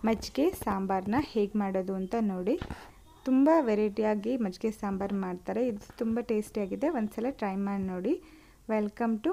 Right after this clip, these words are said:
my channel Recipes of My Kitchen. ಇಂಗ್ರೀಡಿಯೆಂಟ್ಸ್‌ನ note ಮಾಡ್ಕೊಳ್ಳಿ.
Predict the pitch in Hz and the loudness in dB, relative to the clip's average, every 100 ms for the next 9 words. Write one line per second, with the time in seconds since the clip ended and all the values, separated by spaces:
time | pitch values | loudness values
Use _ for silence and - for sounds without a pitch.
0 | 381 220 202 - 202 190 208 285 196 196 | 2 0 -2 -6 -6 -4 -2 -2 -4 -8
1 | 196 - 196 - 202 220 - 269 359 - | -10 -8 -10 -6 -6 -6 -4 -4 -4 -6
2 | 202 - 185 226 - - - - - - | -8 -8 -10 -10 -18 -20 -20 -20 -20 -20
3 | - 247 254 254 240 214 214 - 220 208 | -4 2 4 6 4 2 -2 -4 -4 -2
4 | 185 190 202 185 185 180 196 | -4 -4 -4 -4 -4 -2 0